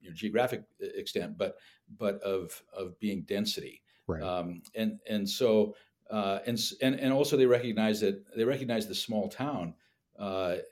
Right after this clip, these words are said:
Speaker 1: as a physical form of community, and, and that the urban neighborhood was as well. And, and because they are themselves a community, they kind of got the, the, the relationship between, uh,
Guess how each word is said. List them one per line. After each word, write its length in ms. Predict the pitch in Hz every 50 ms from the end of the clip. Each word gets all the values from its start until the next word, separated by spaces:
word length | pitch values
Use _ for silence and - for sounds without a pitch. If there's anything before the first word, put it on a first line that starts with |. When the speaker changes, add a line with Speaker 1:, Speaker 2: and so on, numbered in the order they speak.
| - -
Speaker 1:
as 180 | 104 107 104
a 60 | 104 101
physical 380 | - - 117 104 - 113 104
form 200 | - - 113 101
of 120 | 87 82 -
community, 560 | - 87 92 107 113 107 - - - - - -
and, 280 | 95 95 92 95 98 98
and 120 | 95 92
that 100 | 92 92
the 140 | - 110 107
urban 240 | 107 107 107 101 95
neighborhood 440 | 98 107 107 107 107 92 101 90 85
was 280 | 87 90 87 85 -
as 160 | 85 82 - 98
well. 320 | 107 117 104 82 76 87
And, 200 | 92 104 107 - - - - _ _ -
and 100 | 104 101
because 380 | 107 - 156 143 113 110 107
they 140 | 107 120 117
are 160 | 117 120 123
themselves 440 | 113 110 104 - - 113 117 117 107
a 60 | 110
community, 520 | 107 - - 101 95 107 123 127 135 160 175
they 140 | 139 107
kind 220 | 107 - 107 104 98
of 60 | 101 - _
got 320 | - 87 95 101 110 - - _ _
the, 240 | 104 95 87 82 - _ _ _ _ _ _ _ _ _ -
the, 180 | 95 92 92 87
the 80 | 98
relationship 680 | 98 95 95 101 110 107 - - 104 - 107 92 - -
between, 480 | 98 - - - 104 98 98 92 90 - _ _ _ _ _ _ _ -
uh, 360 | 95 92 90 90 87 82 85